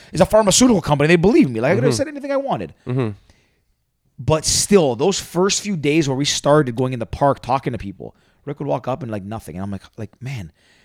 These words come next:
Speaker 1: I, this is a, our company. We built it. Like, we, like, w-, th-, I should be able to sell it confidently." I hated that. I actually hated it, and you know why? It was a deep fear of, like, that rejection.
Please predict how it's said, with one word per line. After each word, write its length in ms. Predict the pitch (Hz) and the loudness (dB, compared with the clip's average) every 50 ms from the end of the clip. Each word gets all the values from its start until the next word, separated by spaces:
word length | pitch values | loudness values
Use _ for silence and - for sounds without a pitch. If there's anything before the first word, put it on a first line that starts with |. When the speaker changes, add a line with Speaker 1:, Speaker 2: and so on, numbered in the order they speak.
| _ _ _ _ _ _ - | _ _ _ _ _ _ -8
Speaker 1:
I, 200 | 123 143 165 156 | -2 0 2 2
this 140 | 147 147 | 2 0
is 100 | 156 147 | -2 -4
a, 80 | 131 110 - _ - | -6 -8 -10 _ -6
our 180 | 107 123 165 185 | -2 0 0 0
company. 500 | - - 139 156 - - 90 80 85 98 | 0 0 -2 -2 -2 -2 -6 -6 -6 -6
We 160 | 101 143 190 | -4 -4 -4
built 360 | 151 120 127 135 139 - - | -2 0 0 2 0 0 -4
it. 160 | 85 90 - - | -10 -10 -8 -6
Like, 140 | 120 110 - - | -8 -8 -8 -6
we, 440 | 123 117 156 180 190 202 - _ _ - | -6 -4 0 0 0 0 -2 _ _ -6
like, 160 | 135 143 151 | -6 -6 -6
w-, 320 | - - 131 127 147 139 - - | -6 -12 -20 -20 -18 -18 -18 -18
th-, 300 | 135 120 120 113 117 - - _ _ _ _ - | -18 -18 -18 -20 -20 -20 -20 _ _ _ _ 0
I 80 | 180 | 0
should 160 | 190 - 185 | 0 0 -2
be 40 | 175 190 | -4 -4
able 40 | |
to 60 | - - | -4 -4
sell 120 | 208 190 | -4 -4
it 60 | 190 | -4
confidently." 460 | - 247 262 208 - 101 82 80 78 _ _ _ _ _ _ _ _ _ _ - _ - | -6 -10 -12 -10 -10 -10 -10 -10 -12 _ _ _ _ _ _ _ _ _ _ -12 _ -2
I 120 | - 190 | -2 0
hated 320 | 160 196 302 294 165 113 82 | 2 4 4 4 4 2 0
that. 180 | 71 69 - - | -8 -10 -6 -2
I 140 | 139 160 160 - - 165 | 0 0 0 0 -2 0
actually 600 | 180 196 214 - - - 220 214 226 240 220 _ - - - - _ - | 0 0 0 0 -2 -4 -2 -2 -4 -6 -8 _ -16 -20 -20 -20 _ -14
hated 360 | - - - 180 202 185 151 | -6 0 4 4 6 6 4
it, 140 | 131 113 - - | 2 0 -2 -6
and 100 | 135 131 | -8 -6
you 80 | 135 143 | -2 0
know 100 | 170 165 | 2 2
why? 380 | 135 123 123 127 165 180 - - | 4 2 2 2 2 0 0 0
It 60 | 139 | 0
was 80 | 135 123 | 0 0
a 60 | 123 | 0
deep 420 | 110 110 - - 156 165 180 - - | -4 -6 -8 -4 -2 -2 -2 -2 -4
fear 520 | - - - 143 139 139 143 143 143 - - | -12 -6 0 4 4 6 6 6 4 2 0
of, 140 | 123 113 107 | -4 -2 -2
like, 160 | 117 110 - | -4 -4 -2
that 140 | 117 110 101 | -4 -4 -4
rejection. 300 | 107 113 123 - 151 | -2 0 2 4 4